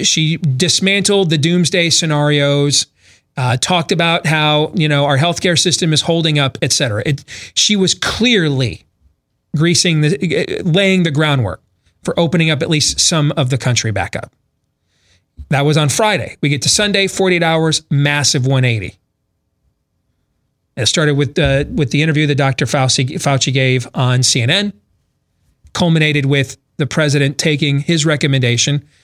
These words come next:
and essentially making Doctor Fauci, for now, the most powerful person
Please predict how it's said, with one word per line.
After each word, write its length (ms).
and 80
essentially 400
making 400
Doctor 340
Fauci, 380
for 120
now, 400
the 80
most 180
powerful 380
person 420